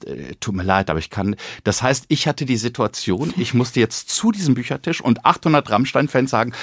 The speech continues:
"Flake kommt übrigens nicht." Und, äh, Wladimir hat dann noch gesagt, "Du musst da nicht <laughs> alleine gehen, ich geh da mit dir hin."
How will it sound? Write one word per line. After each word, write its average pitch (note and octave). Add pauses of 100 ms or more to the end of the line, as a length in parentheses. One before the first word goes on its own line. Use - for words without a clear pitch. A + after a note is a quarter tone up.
(100)
"Flake B2+
kommt B2+
übrigens G#2+
nicht." F2+ (580)
Und, A2+
äh, G2 (200)
Wladimir C#3
hat C3+
dann A#2
noch A2+
gesagt, A2+
"Du G2+
musst A#2+
da G2
nicht G2
<laughs> -
alleine B2+
gehen, C#3
ich C#3+
geh B2
da A#2
mit G2
dir C#3
hin." C#3+